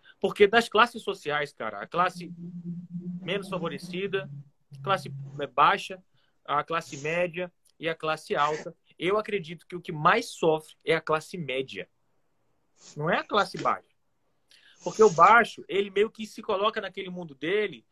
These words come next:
e tenta viver ao redor daquilo ali. Lógico que ele sofre com os financiamentos, os parcelamentos em dez vezes e tudo mais.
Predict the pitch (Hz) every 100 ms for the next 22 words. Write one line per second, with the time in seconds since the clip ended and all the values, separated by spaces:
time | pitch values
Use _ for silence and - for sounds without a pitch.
0 | _ - 180 202 208 208 190 196 208 208
1 | 196 202 214 233 208 185 185 185 170 -
2 | - 175 185 - 180 175 - 156 - 160
3 | - 165 151 160 151 135 - 147 160 147
4 | 151 - 131 139 120 113 151 143 131 _
5 | 143 127 107 98 -